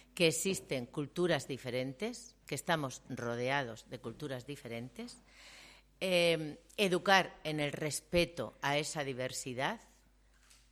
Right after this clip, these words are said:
y establecer un diálogo con ellas, porque si no, tampoco nos estamos enriqueciendo, ¿no? Entonces, eh, como digo, ese es uno de los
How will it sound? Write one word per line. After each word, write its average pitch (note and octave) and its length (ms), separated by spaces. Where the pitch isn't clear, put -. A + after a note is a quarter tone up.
y G3+ 360
establecer C#3 800
un C#3+ 160
diálogo B2 460
con A#2+ 160
ellas, G#2+ 500
porque A2+ 260
si A2+ 160
no, A2+ 220
tampoco G#2+ 640
nos A#2+ 220
estamos A#2+ 400
enriqueciendo, A2+ 800
¿no? G#3+ 160
Entonces, G3+ 800
eh, C#3 1000
como D3+ 180
digo, F3+ 540
ese F3 240
es E3 160
uno E3+ 180
de D3+ 80
los C#3 360